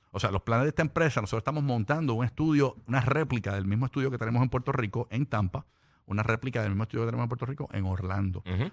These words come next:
Speaker 1: Porque el plan de la empresa es que nosotros rotemos de mercado. Nosotros vamos a estar en todos lados.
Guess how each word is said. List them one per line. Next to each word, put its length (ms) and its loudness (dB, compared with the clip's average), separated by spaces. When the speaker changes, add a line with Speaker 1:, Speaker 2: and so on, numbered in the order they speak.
Speaker 1:
Porque 260 -4
el 240 2
plan 300 -2
de 60 0
la 60 0
empresa 340 -2
es 40 -4
que 60 0
nosotros 380 -4
rotemos 560 -4
de 100 -6
mercado. 560 -4
Nosotros 240 -6
vamos 160 -6
a 60 -4
estar 180 -6
en 80 0
todos 260 -2
lados. 300 -4